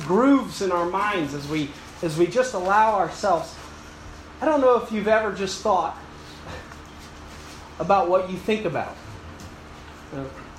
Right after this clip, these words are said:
but what you just let your mind wander on. Genesis chapter fifteen, verse one.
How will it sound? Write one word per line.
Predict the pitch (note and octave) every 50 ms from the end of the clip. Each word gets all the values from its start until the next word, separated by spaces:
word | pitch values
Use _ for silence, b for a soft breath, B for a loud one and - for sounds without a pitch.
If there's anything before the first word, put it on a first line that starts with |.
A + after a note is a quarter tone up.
| - - - - - - - - - - - - - - - - - -
but | G3 A3
what | A3+ B3+ C#4 C4+ C4+
you | B3+
just | B3+ C4 - -
let | B3 B3+ B3 -
your | A3+ G#3+
mind | A3+ A3+ A#3 A#3+ A#3+ A#3 A3+ G#3+
wander | A3+ - C4+ C4 B3+ F3+ D3
on. | A#2+ G#2+ - - - - - - - - - - - - - - - - - - - - - - - - - - - - - - - - - - - - - - - - - - - - - - - - - - - - - - - - - - - - - - - - -
Genesis | D#3+ G3 G3+ G#3 G3 - - F3+ E3 -
chapter | - A3 G3+ G3 - F#3 D#3+
fifteen, | - G3 G3 F#3+ - - - G3 G3 G3 G3+ G3 F#3+ F#3+ - - - - - - - - - - - - -
verse | D#3 C#3+ E3+ F#3 F3 F3 - -
one. | E3+ F3 F3 G3 G3+ A3 A3+ A3